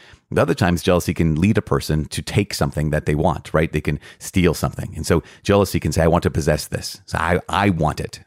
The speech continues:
Okay, that's like theft. Envy is less like theft and more like vandalism.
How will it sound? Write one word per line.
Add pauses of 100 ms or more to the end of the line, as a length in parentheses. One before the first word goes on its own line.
(100)
Okay,
that's (160)
like
theft. (880)
Envy (680)
is
less
like
theft (280)
and
more
like
vandalism.